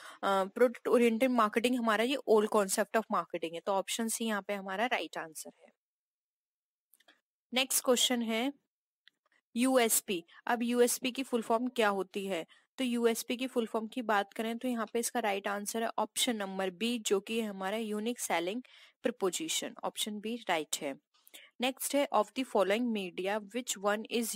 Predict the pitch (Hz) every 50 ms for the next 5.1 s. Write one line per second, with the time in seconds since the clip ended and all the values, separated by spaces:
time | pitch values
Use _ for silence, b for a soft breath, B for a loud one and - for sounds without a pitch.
0 | 202 208 220 233 254 233 - - - _ _ _ _ _ _ - 226 226 247 269
1 | 269 - - - _ _ _ - - 233 220 _ - - 220 196 196 208 202 -
2 | 233 247 254 226 220 208 214 214 202 190 190 185 - - 226 247 233 - - 247
3 | 202 185 185 175 - 220 240 233 - - 214 190 175 - 175 170 185 170 160 -
4 | B B B B B B B - 202 214 196 190 - 220 190 - 165 156 147 -
5 | -